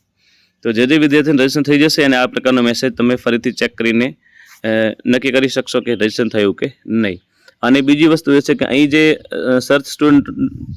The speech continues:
સર્ચ સ્ટુડન્ટ ઓપ્શનમાં એ વિદ્યાર્થીનું નામ નહીં બતાવે, મતલબ કે વિદ્યાર્થીનું રજિસ્ટ્રેશન થઈ ગયું છે. આ મિત્રો કોઈ ઓફિશિયલ માહિતી નથી, પરંતુ જે મેં, અ, અત્યારે અખતરો કર્યો એના આધારે આ જે રિઝલ્ટ મળ્યું એ તમને હું કહું છું.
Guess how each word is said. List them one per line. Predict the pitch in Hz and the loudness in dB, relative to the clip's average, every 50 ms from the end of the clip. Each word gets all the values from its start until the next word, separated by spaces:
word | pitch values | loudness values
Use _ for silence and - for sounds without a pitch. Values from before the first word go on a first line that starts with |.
| - - - - - | -16 -20 -20 -20 -8
સર્ચ | - - 139 143 - - | -2 0 0 0 0 -4
સ્ટુડન્ટ | 143 - - 151 156 151 143 | -8 -4 0 2 2 2 2
ઓપ્શનમાં | 135 131 - - 139 135 131 139 131 | 2 0 0 0 0 2 2 2 2
એ | 127 147 | 0 0
વિદ્યાર્થીનું | 131 123 120 101 98 120 123 127 120 - 131 127 123 117 | 0 0 0 0 0 0 0 0 0 0 0 0 2 2
નામ | 113 113 117 139 170 - _ _ _ _ _ _ _ - | 2 2 0 -2 -4 -8 _ _ _ _ _ _ _ 0
નહીં | 147 147 135 104 | 0 2 2 2
બતાવે, | 107 101 90 101 101 98 104 | 0 0 0 -2 -4 -4 -2
મતલબ | 104 110 113 127 135 131 | -4 -4 -2 -2 -4 -2
કે | - - 135 | -2 0 0
વિદ્યાર્થીનું | 113 113 107 101 117 117 - 131 123 113 110 | 0 0 0 0 0 -2 0 -2 -2 -2 -4
રજિસ્ટ્રેશન | 104 107 110 - - 123 147 | -4 -6 -8 -8 -10 -10 -10
થઈ | 160 - - 123 113 | -8 -4 -2 -2 -2
ગયું | 98 104 104 | -2 -4 -6
છે. | - - - _ - - - - - - - | -6 -10 -18 _ -20 -20 -20 -20 -8 -2 0
આ | 131 | 2
મિત્રો | 139 156 139 - 156 | 2 2 2 0 0
કોઈ | 143 - 143 | 2 2 4
ઓફિશિયલ | 123 123 - - 139 - 156 143 | 2 2 0 -2 -2 0 2 2
માહિતી | 139 139 143 139 135 | 2 2 2 2 2
નથી, | 139 147 143 - 147 | 0 0 0 -2 -2
પરંતુ | 123 120 123 127 127 117 - 131 127 | 0 2 2 2 2 0 0 0 0
જે | 123 123 | 2 2
મેં, | 127 123 127 127 127 127 _ _ _ _ _ _ - - | 2 2 2 0 -2 -4 _ _ _ _ _ _ -12 -6
અ, | - 110 110 101 98 - 104 | -4 -2 -2 -2 -2 -2 -4
અત્યારે | 120 - 135 127 120 117 | -4 0 0 2 2 0
અખતરો | 117 - 135 117 127 135 | 0 -2 -2 -2 -2 0
કર્યો | - 151 143 | 0 0 2
એના | 131 123 127 123 120 | 2 2 2 2 2
આધારે | 113 110 117 131 123 127 123 | 0 0 0 2 2 2 2
આ | |
જે | 120 117 117 | 0 0 -2
રિઝલ્ટ | 113 113 120 131 127 135 | -2 0 -2 0 0 0
મળ્યું | 143 143 147 - - | 2 2 2 2 0
એ | 123 | -2
તમને | - - 127 120 117 | 0 0 2 2 2
હું | 110 110 | 0 0
કહું | - - 110 110 107 | 0 0 0 0 -2
છું. | - 156 170 | -4 -8 -8